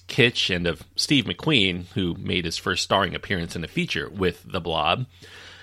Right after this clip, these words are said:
This was a forgotten classic with continued name recognition over the years. It had the potential to make a fun film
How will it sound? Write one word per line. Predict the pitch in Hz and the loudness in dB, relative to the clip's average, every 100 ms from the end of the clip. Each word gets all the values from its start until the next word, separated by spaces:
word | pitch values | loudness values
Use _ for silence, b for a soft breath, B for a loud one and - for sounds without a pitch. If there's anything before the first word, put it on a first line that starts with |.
| B - | B 0
This | 160 240 196 | 4 4 6
was | 185 | 4
a | 151 | 4
forgotten | - 113 135 135 127 | 2 4 8 8 6
classic | - 110 98 101 104 101 - b b b - | 0 4 4 4 -2 -4 -10 b b b -2
with | 110 113 - | 4 4 2
continued | 131 110 - 208 214 170 - | -4 -2 0 2 4 0 0
name | 113 120 120 | 4 4 4
recognition | 95 - 90 95 101 95 82 | 0 -2 -4 -2 0 0 -2
over | 92 85 | -2 -2
the | |
years. | 80 87 78 - | 0 0 0 -4
It | 90 | -6
had | 120 98 | -6 -6
the | 87 | -6
potential | 101 - 196 208 95 82 - - | -8 0 2 2 0 -2 -4 -6
to | 110 | -2
make | 107 123 127 131 - - | 2 2 2 -4 -12 -8
a | |
fun | - - 233 214 | -2 4 4 4
film | 98 76 - | 2 2 0